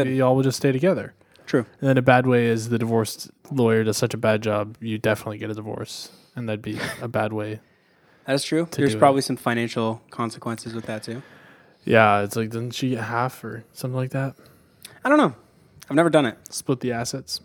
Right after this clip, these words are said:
Speaker 1: Personally, I've
Speaker 2: Next
Speaker 1: never done
Speaker 2: one. Kylie underscore E B Y.
Speaker 1: Yep, went to high school with her.
Speaker 2: Is her last name Ebby or E B Y?
Speaker 1: E B.
Speaker 2: Oh.
Speaker 1: Yeah.
Speaker 2: So neither.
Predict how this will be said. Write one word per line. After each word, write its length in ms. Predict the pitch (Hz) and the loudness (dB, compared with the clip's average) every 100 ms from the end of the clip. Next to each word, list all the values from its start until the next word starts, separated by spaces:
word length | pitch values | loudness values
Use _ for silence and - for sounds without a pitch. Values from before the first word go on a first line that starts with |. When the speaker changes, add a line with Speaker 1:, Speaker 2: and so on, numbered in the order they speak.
| - | -4
Speaker 1:
Personally, 380 | 139 127 117 107 | 0 0 -2 0
I've 60 | 113 | 4
Speaker 2:
Next 200 | 147 151 | 4 4
Speaker 1:
never 120 | 123 | 2
done 80 | 104 | 0
Speaker 2:
one. 60 | 104 - - - _ _ - | -8 -20 -20 -20 _ _ -2
Kylie 640 | 143 143 151 151 147 143 _ - | 2 4 6 4 2 0 _ -8
underscore 640 | 131 123 - 131 123 117 - | -2 -2 0 2 2 2 0
E 120 | 143 135 | 0 2
B 200 | 131 123 | 2 2
Y. 440 | 110 107 107 113 _ _ _ _ - | 2 -2 -6 -12 _ _ _ _ -2
Speaker 1:
Yep, 280 | 120 131 127 | -2 0 0
went 120 | 131 | 2
to 60 | |
high 100 | 131 131 | 4 2
school 180 | - | -2
with 100 | 110 | -4
her. 160 | 104 101 _ _ _ _ _ - | -6 -10 _ _ _ _ _ -2
Speaker 2:
Is 160 | 143 | 0
her 80 | 120 | 4
last 200 | 113 107 | 2 2
name 120 | 123 113 | 0 0
Ebby 300 | 113 131 127 | 0 2 2
or 60 | |
E 160 | 110 113 | 0 0
B 180 | 117 107 | 0 2
Y? 240 | 107 107 | 0 -4
Speaker 1:
E 20 | |
B. 40 | 110 _ _ _ _ _ - | -8 _ _ _ _ _ -14
Speaker 2:
Oh. 160 | 123 110 _ _ _ _ _ - | -14 -14 _ _ _ _ _ -12
Speaker 1:
Yeah. 120 | 113 | -6
Speaker 2:
So 140 | 123 117 | -4 0
neither. 440 | 117 113 107 | 0 0 -2